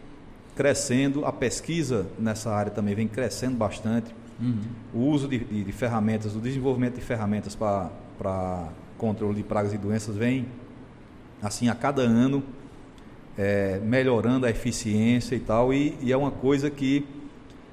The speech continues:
Speaker 1: eu diria que é um caminho sem volta. Há uma, uma, uma como é que eu posso dizer assim? As pessoas às vezes perguntam, "Ah, vai acabar os químicos, vai ser só biológico?"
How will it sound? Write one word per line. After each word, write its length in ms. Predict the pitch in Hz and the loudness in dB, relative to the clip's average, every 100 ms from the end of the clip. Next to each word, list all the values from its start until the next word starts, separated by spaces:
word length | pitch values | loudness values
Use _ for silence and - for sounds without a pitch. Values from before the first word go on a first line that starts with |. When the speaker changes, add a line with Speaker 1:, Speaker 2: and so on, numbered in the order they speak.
| - - | -14 0
Speaker 1:
eu 200 | 123 127 | 0 2
diria 300 | 123 123 135 | 2 2 2
que 80 | |
é 20 | 139 | 0
um 60 | |
caminho 320 | 139 139 131 | 0 2 2
sem 240 | 139 175 165 | 0 -2 0
volta. 440 | 104 101 92 90 85 - - - - - - | 2 2 2 -4 -8 -12 -16 -18 -18 -18 -2
Há 120 | 123 | 2
uma, 460 | 160 160 151 117 - - - - | 2 4 4 4 0 -10 -14 -6
uma, 540 | 120 120 110 101 92 82 - - - - - | 0 2 2 2 0 -4 -10 -16 -16 -16 -6
uma 680 | 117 110 104 95 92 82 80 - - - - | -2 0 0 0 -2 -4 -6 -12 -16 -18 -10
como 60 | 98 | -8
é 20 | |
que 80 | 95 | -6
eu 40 | |
posso 260 | 95 98 - | -4 -4 -4
dizer 160 | 92 92 | -4 -4
assim? 300 | - 92 85 - - - - - - - - - - - - - | -4 -8 -8 -12 -16 -18 -18 -20 -20 -20 -20 -20 -20 -20 -20 -12
As 120 | - | -4
pessoas 320 | - 139 165 | 0 2 4
às 100 | 147 | 4
vezes 360 | 143 156 127 127 - - - | 4 4 0 -6 -10 -16 0
perguntam, 480 | 143 117 113 107 131 | 2 4 2 2 0
"Ah, 200 | 160 110 90 | 2 0 2
vai 140 | 120 | 2
acabar 380 | 151 - 131 139 | 2 2 2 4
os 160 | 151 - | 2 0
químicos, 680 | - 156 185 170 - 120 104 | -4 0 2 0 -2 -4 2
vai 160 | 127 | 2
ser 160 | 123 135 | 2 -2
só 160 | - | 0
biológico?" 720 | 147 143 113 123 147 143 143 | 2 4 4 4 4 2 -6